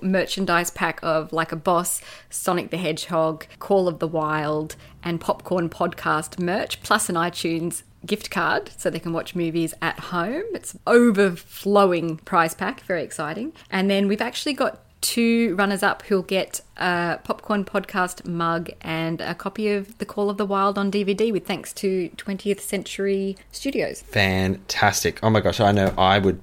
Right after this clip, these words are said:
Speaker 2: want to be one of the winners. So without further ado, and then we'll launch into movie news.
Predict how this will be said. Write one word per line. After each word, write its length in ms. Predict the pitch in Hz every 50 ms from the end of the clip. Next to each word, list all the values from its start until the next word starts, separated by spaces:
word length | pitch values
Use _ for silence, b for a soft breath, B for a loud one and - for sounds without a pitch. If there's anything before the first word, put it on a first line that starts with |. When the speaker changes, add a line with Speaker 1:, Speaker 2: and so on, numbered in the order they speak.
| - -
Speaker 2:
want 240 | 87 87 85 - -
to 100 | - -
be 120 | 85 82
one 140 | 82 82 80
of 60 | 78
the 80 | 76 85
winners. 320 | 85 87 87 117 120 - - -
So 340 | - - 127 123 117 101 -
without 400 | - 104 117 127 120 120 117 -
further 380 | - - 139 156 185 185 - - -
ado, 680 | 101 98 98 - - 131 160 143 92 71 95 135 - -
and 180 | 107 101 95 90
then 180 | 113 135 147
we'll 120 | 110 92 92
launch 320 | 92 90 85 - - 90
into 240 | 87 80 - - 85
movie 260 | 85 87 98 98 73
news. 400 | 62 57 53 - 131 - -